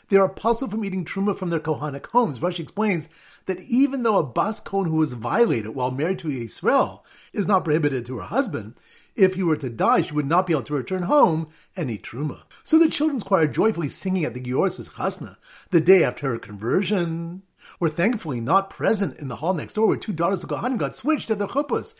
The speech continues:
and became pasul to eat truma, while a guest who was pregnant and had done chalitza was rushed out and tragically miscarried. Which reminds us, the Gemara brings a Malchokas Amoraim in the beginning of the fourth parak regarding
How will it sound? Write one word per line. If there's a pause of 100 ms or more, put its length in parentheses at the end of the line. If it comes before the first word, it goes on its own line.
(200)
and
became
pasul
to
eat
truma, (440)
while
a
guest
who
was
pregnant
and
had
done
chalitza (220)
was
rushed
out
and
tragically (300)
miscarried.
Which
reminds
us, (300)
the
Gemara
brings
a
Malchokas
Amoraim
in
the
beginning
of
the
fourth
parak
regarding